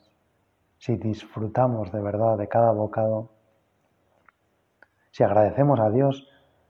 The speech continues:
la posibilidad que tenemos de comer, si agradecemos a Dios la maravilla de que alguien ha preparado esa comida para nosotros, nuestra madre, o alguien de nuestra familia, a lo mejor tu mujer,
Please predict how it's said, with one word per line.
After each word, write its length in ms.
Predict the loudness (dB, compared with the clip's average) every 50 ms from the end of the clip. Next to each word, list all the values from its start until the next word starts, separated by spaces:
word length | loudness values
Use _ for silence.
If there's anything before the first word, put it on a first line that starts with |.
| _ _ _ _ _ _
la 120 | -8 -6
posibilidad 320 | -6 -6 -4 -2 0 2 2
que 80 | 2
tenemos 340 | 0 0 0 0 0 0 -2
de 80 | -4 -6
comer, 560 | -6 -6 -4 -2 0 0 0 -2 -4 -10 -20 _ _ _ _ _ _ _ _ _
si 120 | _ -12
agradecemos 540 | -8 -6 -4 -4 -4 -2 -2 0 0 0 0
a 80 | 0 0
Dios 440 | 0 2 2 0 0 -4 -10 -20 -20 _ _ _ -10
la 160 | -8 -8 -6
maravilla 500 | -6 -6 -4 -4 -4 -2 -2 -2 0 0
de 140 | 0 -2 0
que 100 | 0 0
alguien 300 | 0 0 0 -2 -2 -2
ha 80 | -2
preparado 340 | -2 -2 -2 0 0 0 0
esa 140 | 0 -2 -6
comida 320 | -6 -6 -4 -2 -2 -2
para 180 | -2 -2 -6 -6
nosotros, 560 | -8 -10 -10 -10 -8 -8 -8 -8 -8 -10 -16
nuestra 380 | -20 -20 -20 -20 _ -16 -10 -4
madre, 500 | -2 0 2 2 0 0 -2 -4 -6 -10 _ _ _ _ _ _ _ _ _ _ _ _ _ _ _ _ _ _ _ _ _ _ _ _ _ _ _ _ _ _ _ _ _ _ _ _ _ _ _ _
o 160 | -12 -10 -8 -6
alguien 300 | -4 -2 -2 -2 0 0
de 100 | -2 -2
nuestra 360 | -4 -6 -8 -10 -10 -10 -10
familia, 800 | -8 -6 -6 -4 -4 -2 -2 0 0 0 0 -2 -4 -6 -10 -14 -18 -20 -20 _ _ _ _ _
a 80 | -16 -14
lo 60 | -12
mejor 400 | -12 -8 -4 -2 -2 -2 -4 -6
tu 100 | -10 -10
mujer, 640 | -10 -10 -10 -8 -6 -2 -2 0 0 -2 -2 -6 -12